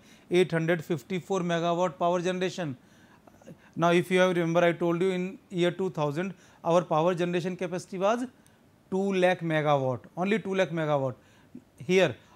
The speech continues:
our power generation capacity is four lakh megawatt. So here you can see the difference. Private player, the role of the private player, approximately two lakh megawatt. So two lakh megawatt power is generated by the, uh, private player. So total power generation capacity of India is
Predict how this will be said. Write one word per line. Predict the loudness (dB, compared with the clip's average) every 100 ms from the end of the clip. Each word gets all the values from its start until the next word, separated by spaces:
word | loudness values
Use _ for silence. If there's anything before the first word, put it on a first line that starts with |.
| 0
our | 2 2
power | 2 2 2
generation | 0 -2 -4 -6
capacity | -6 -4 -6 -4 -8
is | -8
four | -4 2 2 4
lakh | 2 2
megawatt. | 0 0 2 0
So | -2 -2
here | 0 0
you | -2
can | -4 -8
see | -8 -10 -10 -16 -12
the | 4 4
difference. | 4 0 2 2 2 -6 _ -20 _ _
Private | 4 4 4 2
player, | 0 2 2
the | 2
role | 2 4 2
of |
the | 0
private | 0 0 2 0 0
player, | 0 0 -2
approximately | -6 0 0 0 -2 -2 -2 -2 -2 -4 _ -20 _ -4
two | -2
lakh | 2 4 2 2
megawatt. | 2 4 2 2 0 -2 _ _ _
So | -6
two | -4 -4
lakh | -2 -2
megawatt | -2 0 2 2 0
power | -2 0 0
is | 0
generated | -2 -2 -2 -4 -2
by | -2
the, | 0 -4 -6 -12 _ _ -4
uh, | -2 -2
private | 2 4 4 0
player. | 2 2
So | 2 -2
total | -6 0 0 2 0
power | 4 2 2
generation | 0 -2 -2 -4
capacity | -4 -4 -6 -6
of | -4
India | -4 -2 -2
is | -2